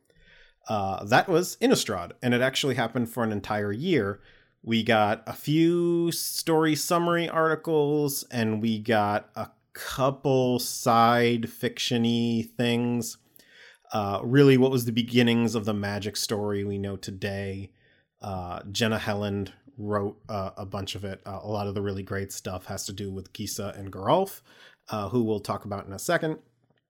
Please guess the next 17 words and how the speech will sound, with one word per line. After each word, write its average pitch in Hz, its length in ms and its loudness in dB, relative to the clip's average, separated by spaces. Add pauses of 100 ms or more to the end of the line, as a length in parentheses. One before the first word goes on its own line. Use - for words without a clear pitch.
(340)
But 123 340 2
this 135 160 4
story 131 220 6
of 117 100 2
Edgar 113 400 2
is 98 140 -4
from 104 600 0
one 110 220 -4
of 92 120 -8
those 95 260 -6
side 92 300 -8
stories. - 540 -10 (1040)
So - 160 2
then, 160 200 6
much 160 260 4
more 202 180 4
recently, 113 1000 -2